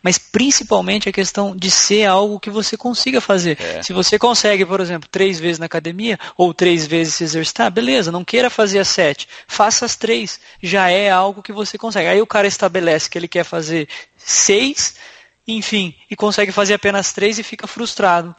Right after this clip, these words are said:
Speaker 1: Pra quem
Speaker 2: É.
Speaker 1: tava com zero, se ele tivesse, né, mantido as três por um período, talvez com algum pequeno ajuste lá na frente ele consiga chegar no seis. Mas talvez a gente tenha que pensar o seguinte, tô montando o meu,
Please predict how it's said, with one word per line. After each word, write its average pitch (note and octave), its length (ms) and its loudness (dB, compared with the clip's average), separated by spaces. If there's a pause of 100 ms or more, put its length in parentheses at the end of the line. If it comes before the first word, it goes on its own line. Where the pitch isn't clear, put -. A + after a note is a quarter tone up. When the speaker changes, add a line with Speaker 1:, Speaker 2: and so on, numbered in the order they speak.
Speaker 1:
Pra F#3 100 -2
quem G3 140 -2
Speaker 2:
É. - 40 -4
Speaker 1:
tava G3 260 2
com G3 180 -10
zero, G3 460 0
se - 120 -6
ele A#3+ 140 -6
tivesse, G3 400 -4 (460)
né, G3+ 180 -2
mantido G3+ 480 0
as G3 140 0
três F3+ 280 2
por F3 160 -8
um F3 80 -6
período, F#3+ 460 -2
talvez A3+ 400 0
com - 120 -2
algum A3 300 2
pequeno A#3 320 0
ajuste G#3 460 0
lá F#3 140 2
na F3+ 100 -2
frente G3+ 320 -4
ele A3+ 80 -4
consiga B3 500 -2
chegar F#3 300 4
no F3 100 -2
seis. E3 400 0 (200)
Mas F#3 140 0
talvez G#3 500 2 (440)
a F3+ 40 -4
gente F#3+ 100 -2
tenha G#3 140 -2
que - 60 -14
pensar G#3 260 2
o G3+ 40 2
seguinte, G3 460 -4
tô F#3 80 -2
montando G#3 480 2
o G#3+ 40 0
meu, G#3 220 4